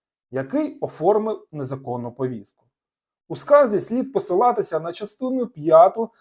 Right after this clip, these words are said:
статті двадцять три Закону України про мобілізаційну підготовку та мобілізацію, в якій і прописаний віковий ценз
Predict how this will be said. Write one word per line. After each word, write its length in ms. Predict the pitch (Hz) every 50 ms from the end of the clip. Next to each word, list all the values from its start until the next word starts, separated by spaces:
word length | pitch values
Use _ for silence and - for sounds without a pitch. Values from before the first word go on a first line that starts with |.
| _ _
статті 400 | _ - - 175 175 175 - 277
двадцять 460 | 190 147 139 143 135 - 135 131 - -
три 340 | 196 233 254 269 269 - -
Закону 500 | 135 135 151 - - 175 160 147 135 127
України 560 | 120 - - 151 180 226 240 247 233 233 220 - _ _ _ _ _ _
про 180 | - 233 247 226
мобілізаційну 840 | - 175 180 175 180 185 185 175 180 196 196 196 185 175 156 143 131
підготовку 720 | - - 135 135 135 156 - - 277 311 226 - - 196
та 120 | - 226
мобілізацію, 920 | 247 262 269 233 262 254 262 247 175 151 160 131 117 107 _ - - _ 117 _ _ _ _ _ _ _ _ _ _ _ _ _ _
в 60 | 120
якій 260 | 131 165 - - 285 285
і 220 | 285 - - 269
прописаний 840 | - - 302 269 - - 220 214 196 185 - 185 175 165 156 160 - -
віковий 520 | 139 165 175 - 165 156 139 135 123 117
ценз 520 | 117 - - - 240 277 285 262 226 233